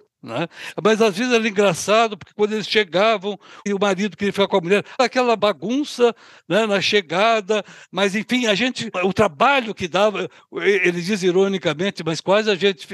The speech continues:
aí já é um livro da Ru-, Ruth Inesco que estou me referindo, e ela diz ironicamente, a gente quase se identifica com o funcionário, diz, "Puxa, que trabalheira", né? Mas eram mães sendo arrancadas dos filhos, o marido sendo arrancado,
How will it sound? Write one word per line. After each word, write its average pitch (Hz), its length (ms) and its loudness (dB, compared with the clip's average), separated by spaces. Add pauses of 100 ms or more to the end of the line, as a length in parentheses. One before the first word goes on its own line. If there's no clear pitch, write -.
(220)
aí 202 140 4
já 220 140 2
é 202 260 2
um 165 220 -4
livro 160 220 -8
da 165 100 0
Ru-, 156 240 -6
Ruth 175 140 -8
Inesco 170 420 -6
que 135 60 -10
estou 135 160 -16
me 135 80 -12
referindo, 120 580 -14 (420)
e 165 200 0
ela 156 240 2
diz 160 240 -4
ironicamente, 175 840 -2 (240)
a 160 100 -2
gente 175 140 -2
quase 262 280 2
se 262 80 -4
identifica 226 760 0
com - 120 -8
o 170 40 -4
funcionário, 180 760 0 (200)
diz, 185 220 -4
"Puxa, 277 320 2
que 202 160 -2
trabalheira", 196 840 0 (280)
né? 185 220 -6
Mas 180 220 0
eram 208 260 2
mães 220 400 0
sendo 190 260 0
arrancadas 175 560 0
dos 156 240 -10
filhos, 214 720 0
o 165 100 -6
marido 165 360 0
sendo 170 180 -6
arrancado, 170 260 0